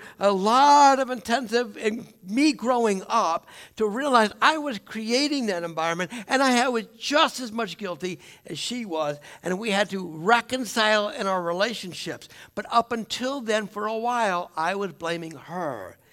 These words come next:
And I'm asking you to own your stuff. And when it comes to having reconciled relationships, are there areas where you need to forgive? Are there areas where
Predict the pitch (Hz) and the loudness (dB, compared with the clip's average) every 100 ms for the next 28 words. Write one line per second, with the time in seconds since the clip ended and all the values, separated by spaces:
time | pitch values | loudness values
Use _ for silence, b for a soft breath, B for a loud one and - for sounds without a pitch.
0 | b b - 165 160 - 170 185 - 175 | b b -10 -8 -8 -4 -4 -4 -6 -10
1 | 170 156 160 165 175 180 170 143 - 214 | -8 -8 -8 -4 -4 -4 -6 -10 -6 -2
2 | 180 123 - _ _ b b b b b | -2 -4 -12 _ _ b b b b b
3 | 151 147 151 143 165 190 - 165 160 143 | -10 -8 -8 -10 -8 -8 -6 -8 -8 -8
4 | 143 156 185 - 165 160 143 139 151 147 | -10 -10 -12 -8 -6 -6 -10 -10 -10 -12
5 | 147 127 b b b _ 180 - 175 180 | -14 -14 b b b _ -8 -4 -4 -4
6 | - 165 175 139 151 151 139 135 143 135 | -8 -10 -8 -10 -10 -10 -12 -14 -16 -16
7 | 113 104 - - - _ _ _ _ _ | -16 -18 -20 -20 -20 _ _ _ _ _
8 | b b b b _ 165 190 190 170 175 | b b b b _ -2 -2 -2 0 0
9 | 170 160 139 135 151 147 | 0 -2 -8 -8 -8 -8